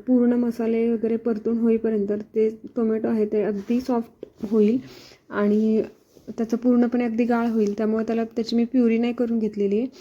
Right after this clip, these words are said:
तुम्हाला टोमॅटो प्युरी वापरायची असेल, तर ती वापरली तरी पण चालेल. आणि टोमॅटो आहे, तर ते एक अर्धा मिनिट परतून घेतलं की त्यानंतर त्यामध्ये,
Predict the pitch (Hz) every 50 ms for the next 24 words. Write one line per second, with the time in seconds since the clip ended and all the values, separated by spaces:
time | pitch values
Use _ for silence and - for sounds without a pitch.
0 | - - - _ _ _ 214 220 220 214 226 220 247 226 220 214 220 226 233 233
1 | 254 240 233 240 240 233 226 226 226 226 220 220 226 220 - 233 214 214 233 226
2 | 233 226 _ _ _ _ _ _ _ - - - - _ 240 240 233 233 233 226
3 | - 220 214 226 233 220 226 220 220 220 233 240 240 240 226 208 202 220 262 262
4 | - _ _ _ _ _ _ _ _ _ _ _ _ _ _ _ _ _ _ _
5 | _ _ _ 226 220 220 220 226 240 226 220 220 220 240 247 240 233 233 226 -
6 | 226 220 220 220 233 226 226 - - - - 226 214 220 233 226 233 233 233 220
7 | - 247 220 208 214 226 233 240 254 247 226 214 214 254 262 - - - - -
8 | - _ - - 240 220 240 220 220 220 226 226 240 240 240 233 226 220 220 208
9 | 214 226 262 285